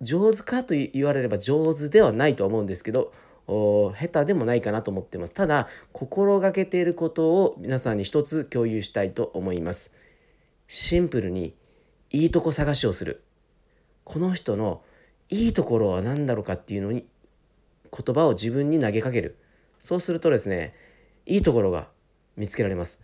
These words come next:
特に、あの、初めての商談の時もそうですね、アイスブレイクとかやるんですけど、その時には、その人のいいところなんだろうっていう瞬時にとにかく考える。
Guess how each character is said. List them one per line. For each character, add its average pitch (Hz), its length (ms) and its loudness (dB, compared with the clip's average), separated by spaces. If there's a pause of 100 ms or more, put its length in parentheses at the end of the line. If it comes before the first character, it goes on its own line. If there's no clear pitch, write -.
特 220 220 0
に、 151 260 0
あ 98 100 -6
の、 95 220 -8 (880)
初 147 260 -4
め 220 100 2
て 156 80 2
の 104 80 -2
商 117 180 -2
談 107 140 0
の 104 80 -2
時 - 160 -10
も 87 260 -8 (160)
そ - 140 -4
う 98 40 -2
で 82 60 -4
す - 100 -12
ね、 117 120 -4
ア 104 80 0
イ 104 40 0
ス 101 120 -8
ブ 107 80 -2
レ 101 40 0
イ 95 60 -2
ク - 80 -14
と - 60 -14
か - 80 -4
や 87 80 -2
る 87 80 -4
ん - 20 -6
で 78 80 -8
す - 80 -12
け 101 80 -4
ど、 95 80 -2
そ 95 100 -8
の 160 120 -2
時 151 180 -8
に 104 80 -4
は、 143 240 0 (560)
そ - 160 -6
の 220 80 2
人 180 140 -2
の 127 40 -2
い 185 80 0
い 220 40 -2
と 208 80 0
こ 139 80 -4
ろ 127 80 -2
な 165 80 -2
ん 175 80 0
だ 156 80 2
ろ 127 80 4
う - 20 2
っ 101 80 -6
て - 80 -10
い - 20 -6
う - 20 -8
瞬 - 380 0
時 143 160 0
に 92 200 -4 (420)
と 156 140 -2
に 160 80 0
か 104 100 0
く 85 220 -6 (240)
考 123 160 -2 (100)
え 113 120 6
る。 73 140 -6